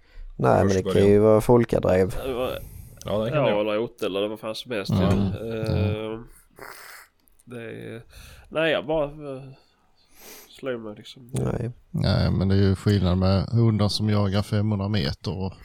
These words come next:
Speaker 3: Ja, jo.
Speaker 4: Mm.
Speaker 3: Jo, såklart. Ja, men så är det ju. Men det är ju det om, om det är en... en, en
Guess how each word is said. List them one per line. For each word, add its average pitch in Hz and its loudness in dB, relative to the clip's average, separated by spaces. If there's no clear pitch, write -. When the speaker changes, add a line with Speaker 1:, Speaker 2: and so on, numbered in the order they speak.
Speaker 3:
Ja, 120 -12
jo. 58 -16
Speaker 4:
Mm. - -10
Speaker 3:
Jo, 156 6
såklart. 120 -2
Ja, 139 0
men 139 0
så 170 -4
är 160 2
det 117 -2
ju. 110 0
Men 120 -2
det 131 2
är 127 2
ju 127 0
det 127 0
om, 123 -2
om 117 -6
det 110 -2
är 113 -2
en... 123 -10
en, 120 -8
en 117 -6